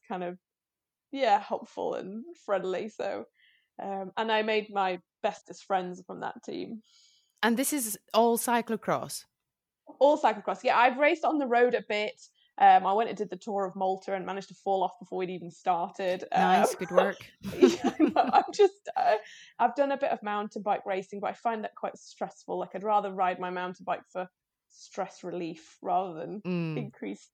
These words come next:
Speaker 1: stress. I'm not a very brave rider.
Speaker 2: And what, what, for those who don't know, tell us what is cyclocross compared to mountain biking or, or other?
Speaker 1: So cyclocross, it, it's a, it's a bike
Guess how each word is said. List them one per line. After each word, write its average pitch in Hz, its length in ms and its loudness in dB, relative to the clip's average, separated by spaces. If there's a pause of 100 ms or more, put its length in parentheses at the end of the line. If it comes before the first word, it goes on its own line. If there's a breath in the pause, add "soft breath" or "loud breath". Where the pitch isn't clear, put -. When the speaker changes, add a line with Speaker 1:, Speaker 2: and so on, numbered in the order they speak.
(100)
Speaker 1:
stress. 165 300 -8
I'm 202 100 -8
not 196 180 -4
a - 20 -12
very 175 340 -6
brave 170 400 -6 (560)
rider. 127 400 -6
Speaker 2:
And 247 160 0
what, 302 220 0 (160)
what, 302 420 -2
for 285 140 -4
those 285 240 -2
who 285 80 -4
don't 247 240 -2
know, 208 320 0
tell 240 240 -6
us 240 180 -6
what - 220 -6
is 208 160 -6
cyclocross 202 920 -4 (140)
compared 190 380 -4
to 170 360 -2 (240)
mountain 175 380 -4
biking 165 440 -4
or, 147 460 -6
or 156 220 -2 (160)
other? 156 260 -6 (840)
Speaker 1:
So 302 180 -4
cyclocross, 330 560 0
it, - 100 -2
it's - 220 -4
a, 208 180 -4
it's 226 120 -6
a 262 60 -2
bike 320 340 2